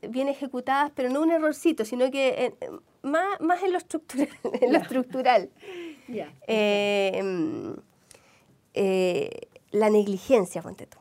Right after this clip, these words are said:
Speaker 2: Ya.
Speaker 1: Eso lo
Speaker 2: Ya.
Speaker 1: <laughs> o sea, la, una persona negligente yo creo que era lo peor para Ernesto.
Speaker 2: Cuando llegas tú a la universidad, hay el año dos mil tres,
Speaker 1: Tres.
Speaker 2: y cuando ya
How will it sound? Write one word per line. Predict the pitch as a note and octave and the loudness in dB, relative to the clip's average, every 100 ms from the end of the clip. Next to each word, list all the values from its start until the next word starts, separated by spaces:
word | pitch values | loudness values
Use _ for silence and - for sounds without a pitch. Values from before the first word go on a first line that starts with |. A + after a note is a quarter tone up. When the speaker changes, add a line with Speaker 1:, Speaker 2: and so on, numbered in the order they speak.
| _ | _
Speaker 2:
Ya. | A3 F3+ C#3+ _ _ _ _ _ _ _ - _ - | -20 -20 _ _ _ _ _ _ _ _ -20 _ -4
Speaker 1:
Eso | C#4 - E4 - _ _ | -2 -2 -6 -8 _ _
lo | G3+ G3 - _ _ _ - | -2 -2 -4 _ _ _ -20
Speaker 2:
Ya. | A#3 F#3+ | -16 -14
Speaker 1:
<laughs> | - - - - - - - _ _ _ _ _ | -12 -14 -16 -20 -10 -10 -10 _ _ _ _ _
o | G#3 | -2
sea, | B3 A3+ | 2 4
la, | - G3+ | 4 2
una | A#3+ A#3+ | 2 2
persona | A3+ B3+ B3 | 2 2 4
negligente | A#3+ A3+ A3+ D4 D#4 | 2 0 -2 -2 -2
yo | |
creo | C#4+ C#4+ | -2 0
que | C4+ C4 C4 | 2 2 4
era | C4 C4 | 4 2
lo | B3 | 2
peor | C4 | 0
para | C4 C#4 D4+ | 0 0 0
Ernesto. | C4 - - _ _ | -2 -6 -10 _ _
Speaker 2:
Cuando | - C4+ C4+ | -12 -10 -10
llegas | A3+ E4+ F#4 | -8 -10 -10
tú | - D#4+ | -10 -8
a | |
la | D4 | -8
universidad, | D4 B3+ A#3 A3+ - G3+ A#3+ E4 - - | -8 -10 -10 -12 -12 -10 -10 -10 -14 -12
hay | A#3 A3+ _ _ _ - - | -12 -12 _ _ _ -20 -16
el | A3 G3 | -10 -8
año | G3 G3+ G3+ | -8 -8 -8
dos | F#3+ F3+ F3+ | -6 -8 -8
mil | G3+ G#3+ A3 G#3+ A3 A3 A3+ - | -8 -6 -6 -8 -10 -10 -12 -8
tres, | - G#3+ A3 D4 - | 0 6 6 4 -2
Speaker 1:
Tres. | - _ _ _ | -18 _ _ _
Speaker 2:
y | B3+ | -14
cuando | - B3 A#3+ A#3 B3+ B3+ - _ | -8 -8 -6 -2 -2 -2 -8 _
ya | G#3+ B3+ C4 C4+ A#3+ | -10 -6 -6 -6 -10